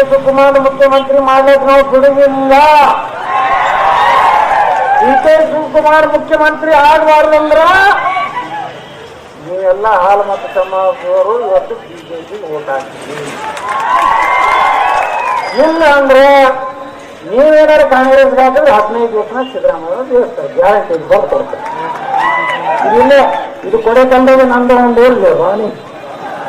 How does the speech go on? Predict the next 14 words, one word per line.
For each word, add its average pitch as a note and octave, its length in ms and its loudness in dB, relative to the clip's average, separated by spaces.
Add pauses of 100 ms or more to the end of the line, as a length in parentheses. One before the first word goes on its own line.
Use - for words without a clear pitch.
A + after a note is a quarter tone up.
(1500)
ಅದಕ್ಕ A#3 260 0 (1160)
ಇದು G#3+ 200 -6
ಸತ್ಯ A#3 260 -2
ಹೇಳಕತ್ತಿ, C4+ 420 4
ನಾನ್ A3 240 -2 (100)
ಸುಳ್ಳು, B3 280 2 (260)
ನಾ A3 80 0
ಭಾಳ G3+ 240 2 (160)
ಸುಳ್ಳು A#3 240 -2
ಹೇಳುದು A#3 200 0
ಭಾಳ F#3+ 220 0 (160)
ಕಡಿಮೆ, G3+ 320 -4
ಪಾಯಿಂಟ್ F#3+ 280 -8
ಒನ್ G3 140 -2